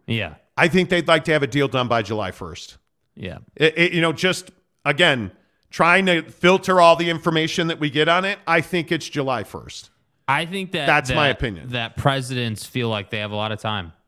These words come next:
Speaker 1: And I know I keep saying that, and I know it's something we talk about a lot, but I genuinely feel, feel that they feel that way, that they think that, "Hey, you know,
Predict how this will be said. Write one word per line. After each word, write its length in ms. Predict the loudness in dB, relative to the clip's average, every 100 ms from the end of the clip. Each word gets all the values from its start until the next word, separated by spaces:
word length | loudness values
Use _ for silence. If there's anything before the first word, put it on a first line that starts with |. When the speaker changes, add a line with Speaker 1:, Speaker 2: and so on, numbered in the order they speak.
| _
Speaker 1:
And 120 | -6 -6
I 60 |
know 140 | -4 -6
I 80 |
keep 180 | -6 -10
saying 280 | -6 -6 -4
that, 200 | -8 -10 _ -8
and 100 | -6
I 80 |
know 180 | -4 -4
it's 120 | -4
something 160 | -6 -6
we 60 | -4
talk 240 | -2 -2
about 160 | -2 -2
a 60 |
lot, 360 | 0 -2 -4 _ _ _ _ _
but 120 | -4
I 60 | -2
genuinely 460 | -6 -6 -4 -4
feel, 480 | -4 -2 0 -2 -6
feel 320 | -12 -4 -2 0
that 140 | -2
they 180 | -2 -4
feel 240 | -4 -4
that 120 | -4 -4
way, 240 | -4 -6
that 200 | -6 -6
they 200 | -6 -8
think 260 | -6 -6 -4
that, 180 | -6 -4
"Hey, 300 | -4 -4 -4
you 140 | -4
know, 280 | -4 -4